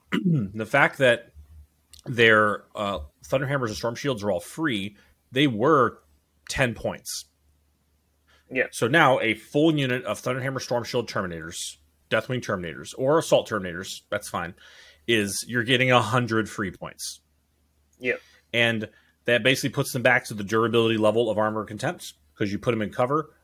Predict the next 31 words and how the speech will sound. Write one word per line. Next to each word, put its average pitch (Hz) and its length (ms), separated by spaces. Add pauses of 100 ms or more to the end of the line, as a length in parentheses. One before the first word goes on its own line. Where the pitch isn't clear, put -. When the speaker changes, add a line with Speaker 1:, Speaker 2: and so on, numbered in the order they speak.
(160)
Speaker 1:
with 110 140
a 98 40
Storm 131 220
Shield, 143 300
they 98 80
have 95 80
a 92 40
zero, 92 240
they 107 60
have 107 160
a 101 100
zero 98 300
up 87 80
save. - 300 (880)
Speaker 2:
Yep. 107 100
Speaker 1:
Um, 92 300 (720)
and 139 100
we 120 60
all 123 140
know 113 180
that, 101 320 (340)
uh, 98 160
Inner 110 160
Circle 110 320
makes 98 220
them 98 220
ridiculously 92 580
durable, 92 640
right? 98 120
All 98 200
the 104 100